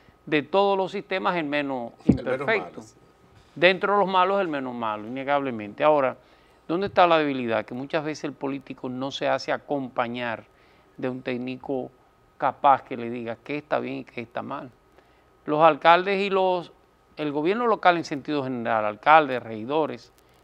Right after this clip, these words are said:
Speaker 1: directores, vocales, entienden que lo que ellos, la idea que ellos tienen de su pueblo es la que ellos van a implementar. Y cuando llegan se dan con la pared, esa es la verdad.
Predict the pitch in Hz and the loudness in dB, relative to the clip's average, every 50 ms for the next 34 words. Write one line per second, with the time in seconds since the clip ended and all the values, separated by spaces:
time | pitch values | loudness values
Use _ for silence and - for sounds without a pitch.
0 | _ _ - 156 180 170 156 131 - 160 151 151 143 127 113 117 117 - - 156 | _ _ -4 -2 0 0 0 -2 -2 -2 0 0 0 -2 -4 -6 -10 0 8 8
1 | 156 143 131 120 117 110 - - _ _ _ - - - _ _ _ - 151 147 | 10 10 10 6 0 -6 -12 -20 _ _ _ -20 -20 -20 _ _ _ -8 -6 -6
2 | 135 - 175 180 202 214 226 220 190 208 196 175 151 - 190 208 214 220 220 214 | 0 0 2 2 2 0 -4 -2 0 0 0 0 -2 -2 -2 -2 0 0 0 0
3 | 214 214 - - 180 170 165 175 190 202 185 247 240 226 226 - 220 214 202 190 | 0 -2 0 2 2 2 4 4 2 2 0 -2 -4 -4 -4 -4 -4 -4 -4 -4
4 | 165 170 156 - 139 - - 139 131 127 117 110 113 127 147 - _ _ _ _ | -4 -4 -6 -6 -12 -12 -4 -2 -2 0 -2 -2 -6 -8 -10 -12 _ _ _ _
5 | _ _ _ _ - 143 156 147 147 - 160 156 156 139 131 127 135 139 131 120 | _ _ _ _ -4 -2 -2 -2 -2 -4 -6 -6 -4 -4 -4 -4 -4 -6 -8 -10
6 | - 127 113 110 110 107 - - 110 110 107 - _ _ _ _ - _ _ - | -12 -12 -12 -12 -14 -14 -12 -12 -12 -12 -12 -14 _ _ _ _ -20 _ _ -10
7 | 156 - 175 165 156 160 160 147 147 151 165 185 180 - 175 151 143 139 135 - | -4 2 2 2 2 2 0 -2 0 0 0 0 -2 -2 -2 0 0 0 0 -2
8 | - 135 127 120 113 - 113 107 123 143 170 180 _ _ _ _ _ _ _ _ | -2 -2 0 0 0 0 0 0 -2 -4 -8 -14 _ _ _ _ _ _ _ _
9 | _ - 131 - 170 147 135 127 120 117 120 139 160 202 | _ -12 -6 -4 0 4 4 6 6 4 2 0 0 -2